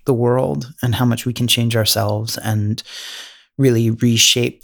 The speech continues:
the structures we live in, because those big questions are what lead us to big answers.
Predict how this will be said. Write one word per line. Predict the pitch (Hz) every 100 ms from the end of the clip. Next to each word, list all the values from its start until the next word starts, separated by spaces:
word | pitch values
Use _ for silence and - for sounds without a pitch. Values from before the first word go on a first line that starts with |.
| -
the | 113
structures | - 107 - 131 113
we | 110
live | 117 113
in, | 113 117 123 123 - -
because | 131 - 113 107 - - - - - - - _ _ -
those | 156 135 123
big | 117 165 170
questions | 135 113 123 120 113
are | 113
what | 117
lead | 120 120
us | 110 -
to | 120
big | 113 107
answers. | 123 151 - 113 107 131 -